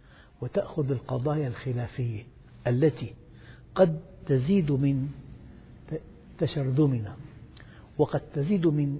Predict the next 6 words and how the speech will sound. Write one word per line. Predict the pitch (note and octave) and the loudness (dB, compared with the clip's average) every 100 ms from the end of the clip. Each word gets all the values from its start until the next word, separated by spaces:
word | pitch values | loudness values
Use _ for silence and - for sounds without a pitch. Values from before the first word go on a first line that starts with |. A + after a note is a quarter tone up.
| - | -4
انشقاقنا | C3 - C#3 C#3 C3 C3 B2 G#2+ | -6 -4 -4 0 0 0 0 -2
عن | A#2 | -2
بعضنا، | A#2+ G#2+ A#2 A#2+ C3 - - - - | -2 -4 -4 -4 -6 -10 -20 -20 -12
هذا | - B2 A#2 | -4 -2 -2
عمل | A#2+ C3 A2 | -2 -4 -4
تخريبي | G#2+ - A#2+ B2+ A#2+ | -10 -8 -6 -4 -4